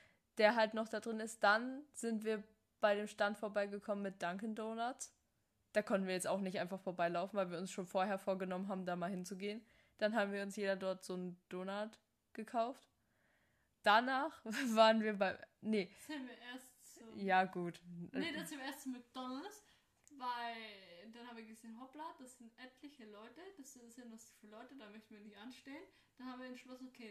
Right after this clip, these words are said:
Speaker 2: dann kaufen wir erstmal, gehen wir erst zum Currywurstladen hoch und kaufen uns eine Currywurst mit Pommes. Sind da hochgelaufen,
Speaker 1: Dann ist
Speaker 2: haben
Speaker 1: uns
Speaker 2: gemerkt,
Speaker 1: <laughs> Ja.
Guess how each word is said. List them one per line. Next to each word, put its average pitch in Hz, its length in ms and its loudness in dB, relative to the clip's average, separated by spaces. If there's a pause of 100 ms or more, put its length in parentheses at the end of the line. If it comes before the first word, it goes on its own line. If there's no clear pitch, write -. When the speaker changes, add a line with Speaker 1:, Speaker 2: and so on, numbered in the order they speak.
Speaker 2:
dann 202 140 -16
kaufen 233 300 -18
wir 214 80 -14
erstmal, 233 520 -10
gehen 240 140 -14
wir 233 80 -12
erst 262 140 -12
zum 226 120 -16
Currywurstladen 254 920 -10
hoch 320 200 -4 (200)
und 262 100 -12
kaufen 254 240 -12
uns 262 140 -10
eine 254 80 -12
Currywurst 254 340 -12
mit 294 140 -12
Pommes. 233 340 -10 (260)
Sind 294 240 -10
da 277 160 -6
hochgelaufen, 254 720 -10 (140)
Speaker 1:
Dann 208 160 0
ist 220 100 2
Speaker 2:
haben 226 120 0
Speaker 1:
uns 208 100 -4
Speaker 2:
gemerkt, 262 600 -8 (140)
Speaker 1:
<laughs> - 160 -16
Ja. 196 420 2